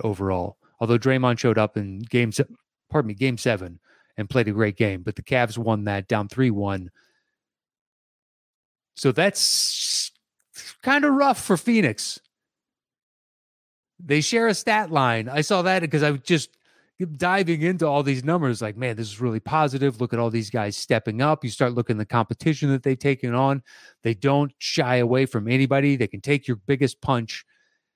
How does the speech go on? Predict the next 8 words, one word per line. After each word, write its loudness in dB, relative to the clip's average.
And 0
then 2
they 2
share 0
this -2
ignominious 0
record 0
with -2